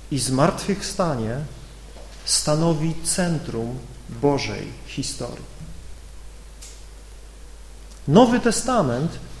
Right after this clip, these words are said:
skupia się wokół Bożego Królestwa,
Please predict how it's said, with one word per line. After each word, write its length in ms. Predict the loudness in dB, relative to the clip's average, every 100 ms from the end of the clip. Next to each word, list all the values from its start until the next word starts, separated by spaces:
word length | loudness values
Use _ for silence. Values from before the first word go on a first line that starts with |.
| -12 0
skupia 760 | 4 4 4 8 8 8 6
się 420 | 4 0 2 2 0 -6 -12 -4
wokół 640 | 6 6 8 6 6 2 -4 2
Bożego 560 | 6 8 8 8 4
Królestwa, 800 | 0 -2 0 2 2 0 -4 -8